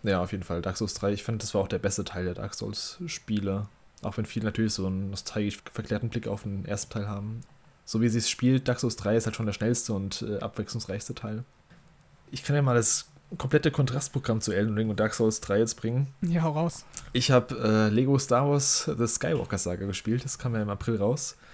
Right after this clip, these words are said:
Speaker 2: Aha.
Speaker 1: Ähm, jeder, der Lego Games kennt, weiß ja, das sind super simple, unstressige und einfach, ja, so charmante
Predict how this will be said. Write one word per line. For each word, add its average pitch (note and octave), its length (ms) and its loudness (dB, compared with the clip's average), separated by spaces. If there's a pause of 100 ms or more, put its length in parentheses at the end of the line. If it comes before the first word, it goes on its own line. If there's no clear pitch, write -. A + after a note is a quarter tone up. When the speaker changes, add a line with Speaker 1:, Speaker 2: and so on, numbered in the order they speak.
(120)
Speaker 2:
Aha. F#3 260 2 (840)
Speaker 1:
Ähm, G#2 720 2 (280)
jeder, G#2 200 6
der G2+ 160 2
Lego A2 280 4
Games A2 360 2
kennt, C3 320 0
weiß A2 160 2
ja, A2 60 4
das G2 100 2
sind G2+ 120 -2
super B2 480 0
simple, A#2+ 720 6 (440)
unstressige B2 880 4
und G#2+ 100 0
einfach, A#2 500 -2
ja, G#2 200 2
so G2+ 180 0
charmante B2+ 800 0